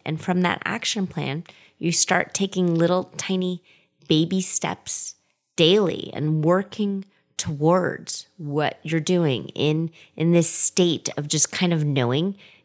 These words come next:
deep down inside that you'll get there when you get there. And there's no rush, and, and just staying present in, in this state of gratitude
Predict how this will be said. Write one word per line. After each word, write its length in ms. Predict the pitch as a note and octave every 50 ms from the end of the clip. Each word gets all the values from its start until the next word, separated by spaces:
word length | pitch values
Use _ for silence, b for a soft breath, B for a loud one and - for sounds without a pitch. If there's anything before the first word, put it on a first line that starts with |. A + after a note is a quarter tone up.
| b
deep 200 | - F#3+ F3 -
down 200 | - F3 E3 D#3+
inside 580 | D#3 D3 C#3+ - - - - G#2+ C3 F#3 G#3+ A3+ _ _ _ _ _ _ _ _ _ _ _ _ _ _ _ -
that 220 | - G#3 G#3 F3+
you'll 120 | F3+ G3 F#3+
get 200 | E3+ F#3 F3+ F3+
there 120 | F#3 F3+
when 140 | F3+ F#3 F3+
you 60 | E3+
get 220 | D#3+ E3 E3 D#3+ -
there. 240 | - - D3+ C#3+ b b b b b b
And 140 | - D#3+ E3
there's 240 | E3 E3 E3+ E3 F3
no 140 | F#3 F#3 G3+
rush, 500 | F#3 E3+ - - - - - - - - -
and, 260 | - C#3+ D3+ C#3+ B2 -
and 320 | - C3+ D3 D3 C#3+ C#3 - _ _
just 360 | - E3 D3 - - - -
staying 600 | - - - - - E3 D#3+ E3+ F3 F3+ F3+ F3+ b b b b b b _ _ -
present 680 | - - - F3+ E3 D#3 C#3+ D3 A#2 G2 A#2 - -
in, 220 | - - D3+ D3
in 200 | - - D3+ D#3+
this 140 | D#3 D#3+ D3+
state 580 | - - - - - - D#3+ D#3 D3+ D3+ - - -
of 180 | E3 D#3 - -
gratitude 960 | - - - D#3+ D#3 C3 C#3+ D3 C3+ C#3 C3 - - B2+ - F2 - -